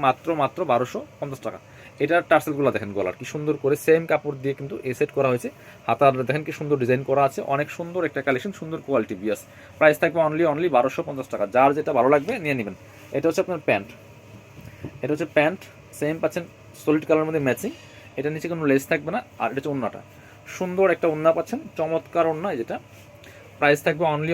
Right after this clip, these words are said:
only বারোশো পঞ্চাশ টাকা। সাথে আমি হচ্ছে আপনাদেরকে পরবর্তী কালেকশন চলে যাব। এবার ব্ল্যাক কালার একটা দেখাই। ব্ল্যাকটা দেখেন, অনেক বেশি সুন্দর। এটা ব্ল্যাকের জামাটা যেমন সুন্দর, ওড়নাটা ইনশাল্লাহ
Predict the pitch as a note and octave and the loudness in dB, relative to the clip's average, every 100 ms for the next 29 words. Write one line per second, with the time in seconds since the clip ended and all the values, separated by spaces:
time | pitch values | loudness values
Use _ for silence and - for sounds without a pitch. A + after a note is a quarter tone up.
0 | D3+ D3+ G3+ B2+ C#3 - A#3 - - - | 0 -2 2 4 4 2 -4 -6 -18 -8
1 | D#3 D3 - - - - - - - D#3 | -8 -8 -10 -12 -12 -20 -20 -20 -10 -4
2 | D#3+ D#3 G#3 E4+ - - C#3+ C#3+ - D#3+ | 0 2 0 -2 -14 -12 -4 0 0 -2
3 | E3 C4 - - - - - - F3 F#3 | -6 -10 -12 -20 -20 -20 -20 2 4 4
4 | F#3 F#3 D#3+ D3 D#3+ F3 F3+ E3+ E4+ - | 0 0 0 0 -2 0 2 0 -2 -14
5 | - - - - - - - D3 D#3+ B2 | -20 -20 -20 -18 -18 -18 -2 4 4 6
6 | D3 D3+ F3 E3+ D3+ C3 G#2+ G2+ - - | 4 4 4 4 4 0 -2 -6 -10 -4
7 | A#2 C#3 - C#3 A#2 A2 - C#3+ D#3 E3+ | 0 2 2 0 -2 -6 -2 0 0 -4
8 | C3+ A2+ C3 C#3+ - B2+ G#2 F#2 F#2 B2 | -8 -4 -4 -2 -6 -2 -2 -2 -4 0
9 | B2+ C3 D#3+ F3 - - - - A#2+ C3+ | 2 4 2 2 -6 -20 -20 -4 2 4
10 | D3 D#3+ D3 E3+ E3+ F#3 E3+ F3+ D3+ D#3 | 4 2 2 0 -2 -4 -4 -4 -2 0
11 | D#3+ D#3 D3 D#3+ | 0 0 0 0